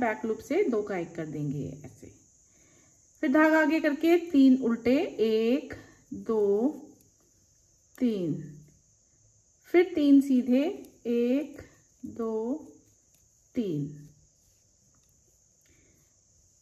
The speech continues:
फिर यहाँ पे धागा आगे करेंगे, तीन उल्टे बुनेंगे, फिर धागा पीछे,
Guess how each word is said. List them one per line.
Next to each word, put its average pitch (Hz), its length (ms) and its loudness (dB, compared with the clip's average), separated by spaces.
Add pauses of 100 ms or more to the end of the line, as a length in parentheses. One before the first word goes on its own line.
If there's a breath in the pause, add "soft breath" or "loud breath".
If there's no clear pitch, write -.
(240)
फिर 339 200 4
यहाँ 349 300 4
पे 339 180 0 (240)
धागा 254 280 2
आगे 262 200 2
करेंगे, 277 460 4 (240)
तीन 277 220 6
उल्टे 247 320 2
बुनेंगे, 277 440 6 (4000)
फिर 339 260 4
धागा 285 320 4
पीछे, 285 400 0